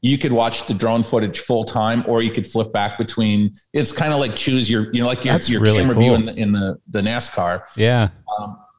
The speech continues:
Speaker 1: and then if you watched it on pay-per-view, they would bump us when they would do, like, a wide shot or something. You know, we,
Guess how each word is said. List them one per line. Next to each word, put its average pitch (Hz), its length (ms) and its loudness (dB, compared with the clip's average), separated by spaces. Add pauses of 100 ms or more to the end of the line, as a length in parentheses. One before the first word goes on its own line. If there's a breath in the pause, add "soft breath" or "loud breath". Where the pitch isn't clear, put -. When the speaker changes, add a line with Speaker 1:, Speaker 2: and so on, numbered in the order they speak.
(120)
Speaker 1:
and 120 160 0
then 127 160 0
if - 160 -6
you 131 80 2
watched 113 340 -2
it 117 80 0
on 107 140 -2
pay-per-view, 107 920 -2 (320 loud breath)
they 120 160 0
would 113 160 2
bump 110 240 0
us 110 260 0
when 104 220 0
they 104 80 0
would 101 160 0
do, 104 140 0
like, 98 180 -2
a 104 60 0
wide 95 340 -2
shot 95 240 -2
or 95 80 -4
something. 92 400 -6
You 95 80 -2
know, 98 100 -2
we, 113 400 -2